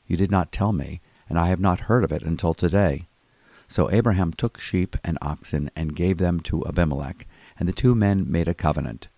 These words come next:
Abraham set seven ewe lambs of the flock apart. And Abimelech said to Abraham,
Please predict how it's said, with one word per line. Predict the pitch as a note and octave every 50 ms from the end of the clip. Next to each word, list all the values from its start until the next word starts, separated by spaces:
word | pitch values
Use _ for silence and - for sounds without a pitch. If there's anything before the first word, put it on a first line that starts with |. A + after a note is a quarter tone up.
| _ _ _ _ _ _ _ _ _ _ _ -
Abraham | - F#2+ G2 F2+ F#2+ E2 D#2+ D#2 D#2+ F2+ G2 F#2
set | - - - F#2+ F2 - _ -
seven | - - - F2+ F#2 G#2+ G#2 G2+
ewe | F2 F2 A2 A2 G2+
lambs | D#2 D#2 D#2 D2 C#2+ C#2 C#2+ E2 F2 G2 - - -
of | - D#2+ D2
the | F2
flock | F2 - - F2 D2 E2 F2+ -
apart. | - - - - F#2 D#2 D2 - - - - - _ _ _ _ _ - - - -
And | - F2+ D#2+
Abimelech | D#2 D#2 G2+ A2+ A2 E2 D#2+ E2+ - -
said | - - A#2 G#2+ F#2
to | - - C#2+
Abraham, | D2+ - D2 C2+ C#2 C#2+ C2+ C#2+ D2+ D#2+